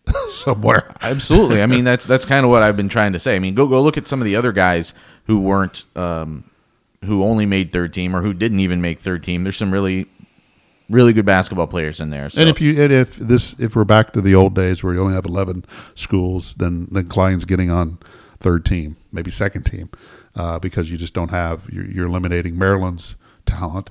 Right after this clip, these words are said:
Speaker 1: which is
Speaker 2: Yeah.
Speaker 1: quite, <laughs> quite hefty,
Speaker 2: Right.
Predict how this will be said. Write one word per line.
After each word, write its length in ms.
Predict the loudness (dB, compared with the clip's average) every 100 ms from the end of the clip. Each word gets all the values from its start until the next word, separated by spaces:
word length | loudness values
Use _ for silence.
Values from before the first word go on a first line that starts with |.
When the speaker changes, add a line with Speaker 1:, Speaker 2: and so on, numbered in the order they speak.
| -14
Speaker 1:
which 200 | -12 -8
is 300 | -8 -8 -10
Speaker 2:
Yeah. 80 | -16 _ -20 -20 -16
Speaker 1:
quite, 360 | -6 -6 -4 -8 -10 -18 -20 -20
<laughs> 340 | -20 -20 -12
quite 200 | -4 -2
hefty, 420 | 0 -2 0 0 0 -4
Speaker 2:
Right. 180 | -10